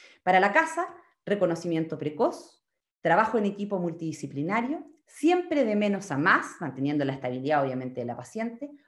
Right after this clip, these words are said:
oxitocina como primera línea siempre,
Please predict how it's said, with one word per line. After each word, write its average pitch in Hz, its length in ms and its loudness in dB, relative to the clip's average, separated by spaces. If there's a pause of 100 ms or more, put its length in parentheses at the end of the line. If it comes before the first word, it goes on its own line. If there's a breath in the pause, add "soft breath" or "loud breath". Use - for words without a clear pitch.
oxitocina 226 720 -2
como 254 160 0
primera 196 320 0
línea 151 280 0
siempre, 208 580 -6